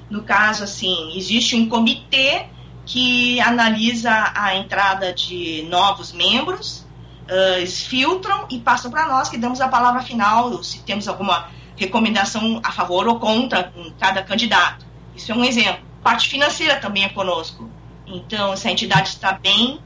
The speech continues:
na parte financeira, como se os membros estão pagando seus,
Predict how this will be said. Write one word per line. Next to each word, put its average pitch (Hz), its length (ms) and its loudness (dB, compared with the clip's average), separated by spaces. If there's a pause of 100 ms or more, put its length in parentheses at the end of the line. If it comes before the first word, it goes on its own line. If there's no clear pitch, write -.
(160)
na 180 160 -8
parte 175 340 0
financeira, 233 720 0
como 240 200 -10
se - 180 -8
os - 200 -10 (160)
membros 214 420 4
estão 180 280 -6
pagando 208 440 2
seus, - 600 -8